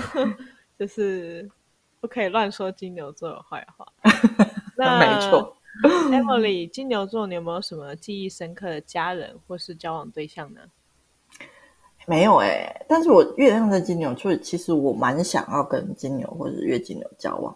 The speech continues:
Speaker 2: 的，因为就是如果月亮两个，两个人月亮都在同星座，代表说你们会很 match 这样子。那因为我跟我那个金牛座的朋友相处来，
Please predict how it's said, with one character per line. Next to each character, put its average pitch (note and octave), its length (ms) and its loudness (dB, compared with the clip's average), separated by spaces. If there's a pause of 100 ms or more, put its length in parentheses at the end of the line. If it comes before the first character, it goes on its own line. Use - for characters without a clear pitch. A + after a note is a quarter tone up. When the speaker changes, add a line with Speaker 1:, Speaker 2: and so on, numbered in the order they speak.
(100)
Speaker 2:
的， - 120 -20 (100)
因 A3 140 0
为 A3 180 4
就 F3+ 100 4
是 D#3 420 2 (340)
如 D#3+ 100 0
果 C#3+ 400 4
月 E3+ 160 4
亮 D3+ 260 4
两 - 160 -6
个， - 380 -8
两 B2+ 100 -4
个 B2+ 120 -2
人 B2+ 100 -4
月 D3+ 100 0
亮 C#3+ 160 -2
都 C#3+ 80 0
在 C3+ 80 4
同 - 220 -14
星 C3 240 -10
座， B2 160 -4
代 C3 80 0
表 A2 120 -2
说 A#2+ 240 -6 (120)
你 - 100 -10
们 A#2 80 -6
会 D3 140 -2
很 D3 140 -10
match - 560 -10
这 - 60 -12
样 - 80 -12 (120)
子。 - 120 -20 (600)
那 A3 120 -2
因 A#3 100 4
为 A#3 100 4
我 D3 240 6
跟 G3+ 160 -4
我 F3 160 2
那 C#3+ 140 0
个 C3+ 100 2
金 D#3+ 160 -6
牛 D3 120 -2
座 - 200 0
的 - 80 -4
朋 - 140 -12
友 - 40 -10
相 C#3 200 -8
处 - 100 -16
来， - 80 -14